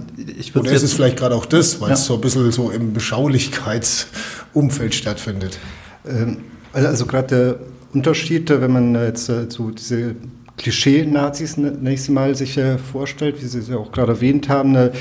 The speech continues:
Speaker 3: äh, aus sozialen Brennpunkten oder sowas. Klar, das haben wir hier nicht. Wir haben es hier im Gegenteil mit eigentlich sehr gut integrierten, äh, äh, äh, Rechtsextremen zu tun, die, äh, zum, zum Teil selbstständig sind, zum Teil, äh, in guten Anstellungen, äh, sich befinden, also wirklich, äh,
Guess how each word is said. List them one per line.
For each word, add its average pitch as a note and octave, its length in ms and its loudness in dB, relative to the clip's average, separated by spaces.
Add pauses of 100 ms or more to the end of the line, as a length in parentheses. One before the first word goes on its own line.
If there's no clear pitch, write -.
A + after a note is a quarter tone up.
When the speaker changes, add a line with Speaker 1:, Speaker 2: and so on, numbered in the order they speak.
(260)
Speaker 3:
äh, B2 200 4
aus A#2+ 340 -4
sozialen A#2 360 0
Brennpunkten C3 560 2
oder A2+ 140 -2
sowas. B2 420 -6 (140)
Klar, B2 160 0
das B2 180 -4
haben B2+ 140 4
wir C#3 80 4
hier B2+ 160 0
nicht. C#3 240 -2
Wir A#2 120 -2
haben A2+ 100 -2
es A#2 120 -10
hier B2 220 0 (260)
im A2+ 120 -2
Gegenteil C3+ 340 0
mit A2+ 240 -4
eigentlich A#2+ 260 -4
sehr C#3 180 4
gut - 220 -4
integrierten, D#3+ 840 -2 (280)
äh, C#3 40 -10
äh, C3+ 460 -2 (160)
äh, C3 340 2
Rechtsextremen C#3 680 0
zu C3+ 140 -4
tun, D3 240 2
die, C3 100 2 (240)
äh, C3 140 4
zum, C3 300 -8 (340)
zum A#2+ 180 -2
Teil B2 300 2
selbstständig D3 580 2
sind, C#3 180 -2
zum B2 200 -4
Teil, B2 260 2
äh, B2 240 2
in A#2+ 420 0
guten C#3 260 2
Anstellungen, C#3 640 2
äh, C#3 340 -4 (320)
sich - 260 -8
befinden, C#3+ 500 2
also B2 380 -2
wirklich, B2 340 -4
äh, B2+ 140 0